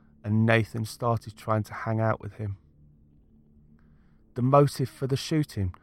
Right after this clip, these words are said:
was later revealed that Gale was reportedly upset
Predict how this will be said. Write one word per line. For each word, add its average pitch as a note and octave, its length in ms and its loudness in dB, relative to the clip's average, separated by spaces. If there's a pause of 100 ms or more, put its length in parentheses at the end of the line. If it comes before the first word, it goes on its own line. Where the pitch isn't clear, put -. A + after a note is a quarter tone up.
(160)
was A2 180 -4
later A#2+ 340 2
revealed A#2+ 600 2
that C#3+ 220 -14
Gale A#2 400 2 (220)
was A2 160 -8
reportedly A#2+ 720 -4
upset - 560 -2